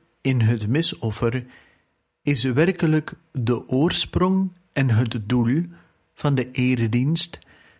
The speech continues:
die buiten de mis aan de Eucharistie wordt betoond.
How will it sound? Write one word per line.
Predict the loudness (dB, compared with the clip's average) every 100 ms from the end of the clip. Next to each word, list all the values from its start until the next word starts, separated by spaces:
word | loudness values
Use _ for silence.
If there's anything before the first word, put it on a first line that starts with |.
| _
die | -4 0 0 -4 -8
buiten | -2 0 0 0 2 0 0
de | 0
mis | 2 2 0 -2
aan | -2 0
de | 0 0
Eucharistie | -2 -2 -2 -2 -2 -2 -2 -4
wordt | -4 -4 -4
betoond. | -4 -2 -4 -6 -18